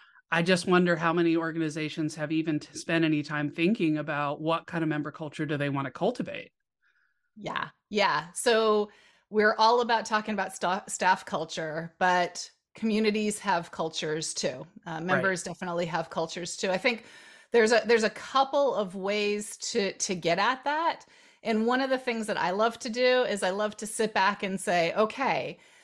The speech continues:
Speaker 2: so at each of the member stages, how do we want our members to feel?" And so, you know, you can, you can do this at a staff meeting, you can do it at a board meeting. You can say,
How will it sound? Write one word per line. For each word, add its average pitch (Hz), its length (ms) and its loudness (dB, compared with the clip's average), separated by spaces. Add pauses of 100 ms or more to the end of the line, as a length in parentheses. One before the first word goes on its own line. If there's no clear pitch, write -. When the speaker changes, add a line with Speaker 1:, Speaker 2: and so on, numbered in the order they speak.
(140)
Speaker 2:
so 220 200 0
at 214 200 4
each 269 400 -4
of 277 200 2
the 254 100 2
member 233 380 0
stages, 208 800 -2
how 208 260 2
do 226 100 4
we 220 120 2
want 196 240 0
our 185 100 0
members 175 400 -4
to 185 80 -6
feel?" 170 500 -4
And 202 140 -4
so, 226 160 2
you 214 160 0
know, 208 80 2
you 214 140 -2
can, 247 240 -2
you 294 100 0
can 370 140 -8
do 359 160 0
this 349 180 -2
at 262 100 4
a 240 60 2
staff 175 380 -2
meeting, 180 240 -4
you 165 100 -4
can 180 140 -8
do 190 120 -2
it 190 80 2
at 180 80 2
a 180 40 -4
board 262 280 2
meeting. 202 220 -4
You 196 80 -8
can 214 140 -2
say, 214 380 -2